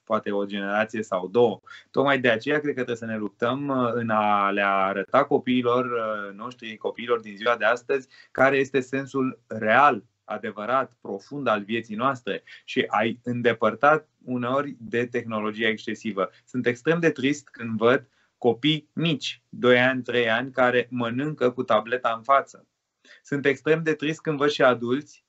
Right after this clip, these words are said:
care mănâncă în timp ce scriu mail-uri. Sunt extrem de trist de adulții care îi văd conducând mașina, având pe, uh, scaunul din dreapta, uh, o mâncare fast food,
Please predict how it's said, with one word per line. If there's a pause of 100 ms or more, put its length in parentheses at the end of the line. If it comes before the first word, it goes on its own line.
(300)
care
mănâncă
în
timp
ce
scriu
mail-uri. (540)
Sunt
extrem
de
trist
de
adulții
care
îi
văd (420)
conducând
mașina, (320)
având
pe,
uh,
scaunul
din
dreapta, (340)
uh,
o
mâncare
fast
food,